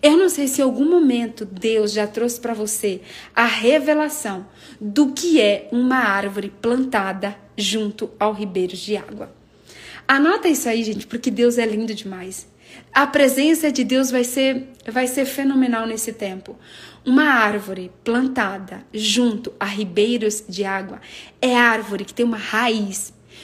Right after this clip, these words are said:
completamente e literalmente profunda.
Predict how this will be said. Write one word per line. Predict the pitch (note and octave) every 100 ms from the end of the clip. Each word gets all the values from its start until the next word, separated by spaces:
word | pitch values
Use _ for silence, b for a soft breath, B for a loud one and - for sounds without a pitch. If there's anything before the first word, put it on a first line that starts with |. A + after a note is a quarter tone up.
| B _ _ _ _ - -
completamente | D4 D#4+ G#4 A4 - B3+ C#4 C#4 C#4+ B3+ G3+ F#3+ - - -
e | - A#3+
literalmente | A3+ A3+ B3+ D#4+ E4 C4+ C4 A#3+ G#3 A3 - - _ -
profunda. | A3 G#3+ - F#3+ F#3 G3 F#3